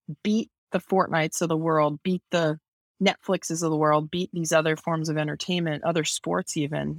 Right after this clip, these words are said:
and stay relevant. 'Cause at the end of the day, you know, you and I love sports, and I know how great it is to keep kids active and inspire the next generation. And,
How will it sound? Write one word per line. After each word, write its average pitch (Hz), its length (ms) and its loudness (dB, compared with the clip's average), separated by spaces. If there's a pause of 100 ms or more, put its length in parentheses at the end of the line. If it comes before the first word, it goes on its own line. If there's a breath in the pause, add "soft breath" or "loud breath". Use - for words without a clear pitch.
and 151 300 -2
stay 180 180 2
relevant. 151 580 4
'Cause 180 120 -6
at 185 60 -6
the 226 80 4
end 226 120 4
of 196 60 2
the 175 60 0
day, 170 180 2
you 190 80 2
know, 147 80 2
you 165 180 0
and 165 80 2
I 156 120 4
love 151 260 0
sports, 165 460 -2
and 143 180 -4 (500)
I 196 120 2
know 185 120 2
how 165 320 0
great 175 260 4
it 165 120 2
is 151 260 0
to 151 200 -6 (1080)
keep 220 140 0
kids 185 200 0
active 170 560 4
and 147 400 -4
inspire 165 560 2
the 160 120 -4
next 160 220 -4
generation. 147 640 -4
And, 143 300 -6